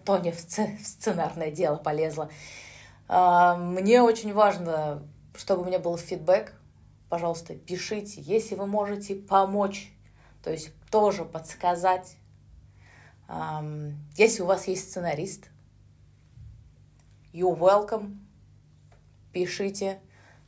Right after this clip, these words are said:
с радостью посотрудничаю. А, на этом канале уже есть, э, ряд произведений, где сценарий написал я. А, они основываются либо на творчестве Рэя Брэдбери.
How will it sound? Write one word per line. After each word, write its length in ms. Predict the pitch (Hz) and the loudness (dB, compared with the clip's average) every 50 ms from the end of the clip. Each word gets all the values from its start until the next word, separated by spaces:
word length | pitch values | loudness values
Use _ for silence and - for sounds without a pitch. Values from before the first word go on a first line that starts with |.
| _ - | _ -16
с 180 | - - - - | -10 -10 -8 -6
радостью 880 | 165 156 160 170 185 190 180 185 185 - - - 202 196 202 202 - - - - - - - - _ _ - - | -4 0 4 4 4 4 4 0 -4 -6 -8 -6 -6 -4 -6 -6 -10 -16 -20 -20 -20 -20 -20 -20 _ _ -8 -4
посотрудничаю. 840 | 170 165 - - 156 151 147 147 147 143 147 147 147 - - - - - - _ - - - - - - - - - - | -4 -4 -4 -4 -8 -10 -8 -10 -10 -10 -12 -14 -14 -16 -18 -20 -20 -20 -20 _ -20 -20 -20 -20 -18 -18 -20 -20 -20 -10
А, 480 | - - 170 170 170 170 170 170 165 165 | -4 -2 0 0 0 0 0 0 -2 0
на 140 | 175 208 254 | 4 6 6
этом 240 | 294 285 277 240 220 | 6 6 4 0 2
канале 360 | 233 233 226 226 220 208 196 | 2 4 4 6 4 4 2
уже 220 | 190 185 185 196 | -2 -2 -2 -2
есть, 400 | 185 180 185 175 - - - - | -2 -2 -2 -4 -4 -8 -6 -4
э, 280 | 175 165 165 160 160 160 | -4 -2 0 2 2 2
ряд 280 | 175 185 175 175 - - - | 2 2 0 0 -2 -14 -10
произведений, 840 | - 180 180 170 175 180 170 175 185 180 175 170 156 151 151 151 - - - - _ _ _ _ | -8 -6 -6 -6 -6 -8 -4 -4 -4 -4 -4 -6 -8 -10 -10 -12 -14 -18 -20 -20 _ _ _ _
где 200 | - 165 175 185 | -8 -2 0 0
сценарий 420 | 180 - - 185 175 185 180 175 165 | 2 0 -2 0 2 2 2 2 2
написал 400 | 156 156 147 - - 175 160 151 | -6 -6 -6 -2 0 2 0 2
я. 380 | 151 160 151 156 175 226 220 - - - - - _ - - - | 0 0 0 0 0 -2 -6 -12 -20 -20 -20 -20 _ -20 -18 -10
А, 240 | 175 170 170 165 160 | -6 -4 -4 -2 -2
они 300 | 160 165 170 165 165 160 | -4 -6 -6 -4 -2 -2
основываются 720 | 160 160 - - 190 180 170 160 165 156 - - - 151 | -2 -2 -2 -2 0 0 0 0 -4 -6 -6 -8 -10 -8
либо 260 | 156 170 165 170 165 | -8 -6 -6 -6 -2
на 120 | 175 175 | -2 -2
творчестве 520 | 175 - 175 170 - - - - - 170 165 | 0 0 -2 -2 -2 -6 -8 -4 -2 0 2
Рэя 180 | 170 180 170 | 4 2 2
Брэдбери. 720 | 165 190 208 208 220 214 208 214 226 220 220 220 220 - | 2 2 2 4 2 2 6 6 6 6 6 2 -2 -10